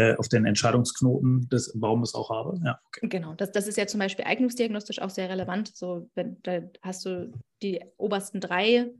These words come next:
Speaker 2: definiert und wenn dann jemand die ersten drei oder wichtigsten drei nicht erfüllt, auf Basis der Anforderungen, das ist immer nicht dieses, die, die Person könnte eventuell trotzdem super geeignet sein für den Job, aber wie du sagst,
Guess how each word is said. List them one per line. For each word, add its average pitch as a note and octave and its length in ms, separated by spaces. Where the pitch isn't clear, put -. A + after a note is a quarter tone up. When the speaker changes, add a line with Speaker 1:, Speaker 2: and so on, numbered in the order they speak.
Speaker 2:
definiert G#3+ 600
und F#3+ 220
wenn F#3+ 200
dann F#3+ 140
jemand F#3+ 440
die F#3+ 100
ersten F#3 300
drei F3+ 440
oder F3+ 220
wichtigsten F#3+ 380
drei F3+ 360
nicht B3 280
erfüllt, A#3+ 640
auf G3 200
Basis G3 300
der - 140
Anforderungen, B3+ 500
das G3+ 140
ist F#3 120
immer F#3 160
nicht F3+ 160
dieses, F3 300
die, F3+ 200
die - 60
Person G3+ 380
könnte G#3+ 240
eventuell F#3 340
trotzdem G3 380
super F#3+ 180
geeignet F3+ 320
sein F3 140
für F3 80
den E3 100
Job, - 240
aber F3+ 320
wie F3+ 60
du F3+ 60
sagst, F#3+ 420